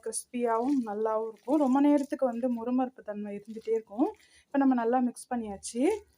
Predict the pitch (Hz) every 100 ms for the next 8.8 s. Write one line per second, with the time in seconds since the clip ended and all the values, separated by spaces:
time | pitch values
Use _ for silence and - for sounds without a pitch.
0 | - _ - 285 294 311 320 311 285 247
1 | 247 247 254 294 269 - 349 - 226 -
2 | 233 214 202 202 233 359 403 - _ -
3 | 285 - 302 277 311 381 269 214 214 240
4 | 226 - _ _ _ _ _ _ _ 262
5 | 269 254 262 277 285 254 233 226 262 285
6 | 233 240 240 226 208 208 220 220 - 339
7 | 453 _ _ 254 262 254 269 269 233 202
8 | 220 208 196 180 196 202 -